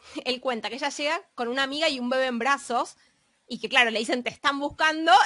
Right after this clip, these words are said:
y él <laughs> flasheó colores, ¿no? Como, llega una mujer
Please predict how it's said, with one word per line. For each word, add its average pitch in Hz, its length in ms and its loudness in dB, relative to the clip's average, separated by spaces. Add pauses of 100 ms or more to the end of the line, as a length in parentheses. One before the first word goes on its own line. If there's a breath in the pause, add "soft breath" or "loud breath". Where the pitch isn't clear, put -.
y 247 120 -4
él 262 180 -2
<laughs> 320 340 2
flasheó 277 60 4
colores, 285 440 2
¿no? 254 200 0
Como, 320 340 2 (360 loud breath)
llega 359 200 6
una 339 180 2
mujer 339 340 4